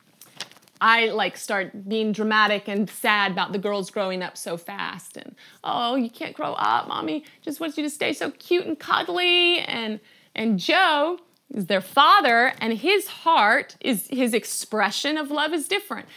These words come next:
And he, he is all about them maturing and maturing fast. And he's like, "Faster, faster, faster."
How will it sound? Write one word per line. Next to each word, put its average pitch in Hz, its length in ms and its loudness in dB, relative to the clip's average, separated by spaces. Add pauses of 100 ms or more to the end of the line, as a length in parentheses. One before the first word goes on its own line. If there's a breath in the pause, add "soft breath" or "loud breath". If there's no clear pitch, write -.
(180 loud breath)
And 277 160 2
he, 349 300 4
he 349 720 2 (220)
is 247 160 2
all 302 300 4
about 269 280 4
them 254 200 2
maturing 247 720 -4
and 220 200 2
maturing 262 540 0
fast. - 560 -6
And 220 120 -2
he's 254 220 2
like, 247 200 0
"Faster, 349 440 -2
faster, 339 460 0
faster." 339 640 0